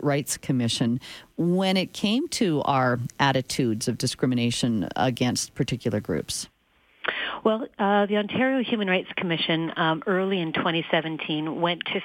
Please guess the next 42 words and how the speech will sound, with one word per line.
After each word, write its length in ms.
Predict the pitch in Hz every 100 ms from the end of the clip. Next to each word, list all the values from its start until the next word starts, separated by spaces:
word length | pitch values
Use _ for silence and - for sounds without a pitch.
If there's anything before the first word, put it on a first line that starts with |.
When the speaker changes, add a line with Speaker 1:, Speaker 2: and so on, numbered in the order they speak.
| -
Speaker 2:
field 320 | 165 160 151
with 140 | 170
a 100 | - 160
survey, 560 | - 151 147 135 - 156
and 260 | 175 156 151
they 100 | 156 -
surveyed 220 | 170 156
about 160 | 151 -
fifteen 300 | 180 - 170
hundred 320 | 147 156 151 147
Ontarians, 720 | 143 - 156 147 139 147 180 - - - - -
and 120 | - 208
they 80 |
asked 200 | 214 214
a 80 | 214 -
series 300 | 208 185 180
of 100 | -
questions 360 | 156 143 170
on 100 | 160
a 40 | 156
whole 240 | - 180
bunch 240 | 165 156 160
of 80 |
different 260 | 160 - 165
ranges, 440 | 160 156 156 151 147
on, 200 | 139 147
on 140 | 156
a 60 | 156
number 340 | 160 165 160
of 100 | 147
different 360 | 156 - 160 147
grounds 500 | 156 156 156 156 151
of 100 | -
discrimination. 880 | 147 - 147 147 143 143 - - 160 - - - - -
But 100 | 240
one 180 | 262 294
of 100 | 330
the, 240 | 196 175 151
one 160 | 127 214
of 100 | 226
the 100 | 175
results 440 | 165 160 156